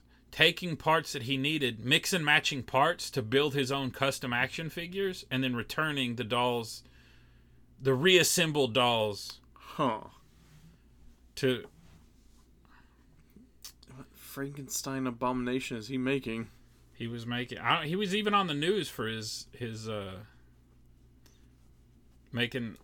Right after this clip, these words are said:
Speaker 1: action figures that, uh, his, his custom action figures. He's on the news, like,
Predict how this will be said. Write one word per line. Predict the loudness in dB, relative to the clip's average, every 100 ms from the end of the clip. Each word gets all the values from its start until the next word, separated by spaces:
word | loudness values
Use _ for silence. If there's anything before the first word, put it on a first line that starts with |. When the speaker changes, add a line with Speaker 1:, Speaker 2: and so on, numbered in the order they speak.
| -10 0
Speaker 1:
action | 0 0 -8
figures | -8 -8 -6 -6 -6
that, | -6 -6 -8 -18 -20 -20 -20 -20 -20 -20 -20 -20 -20 -20 -20 -20 -20 -20 -20 -20 -20 -20 _ _ -20 -20 _ _ _ -20 -20 _ -20 -20 -20 _ -20 -20 -14
uh, | -10 -10 -12 -20 -20 -20 -20 -20 -20 _ -4
his, | -2 -2
his | 0 0 2
custom | 0 0 0
action | 0 -2 -4
figures. | -8 -8 -6
He's | -4 -2
on | -2
the | -2
news, | -2 -4 -6 -10
like, | -10 -10 -12